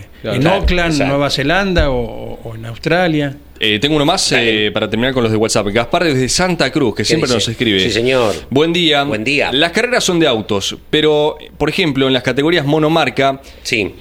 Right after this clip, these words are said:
Speaker 4: hace mucho la diferencia el piloto. Por ejemplo, Fontana,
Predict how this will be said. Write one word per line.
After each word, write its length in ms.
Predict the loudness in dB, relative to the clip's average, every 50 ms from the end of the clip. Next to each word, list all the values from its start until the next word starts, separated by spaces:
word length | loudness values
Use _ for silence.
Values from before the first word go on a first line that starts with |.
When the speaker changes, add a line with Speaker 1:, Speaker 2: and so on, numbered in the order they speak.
| -10 -4
Speaker 4:
hace 240 | -4 -2 0 0 2
mucho 280 | 2 2 0 0 0 0
la 100 | 0 0
diferencia 520 | 0 0 0 0 0 0 0 0 0 2
el 140 | 0 0 0
piloto. 500 | 0 2 2 2 0 0 -2 -4 -4 -2
Por 160 | 0 0 0 0
ejemplo, 480 | 0 0 0 0 0 0 -2 -6 -8
Fontana, 760 | -10 -6 -4 -2 -2 0 2 2 2 2 2 0 -2 -2 -4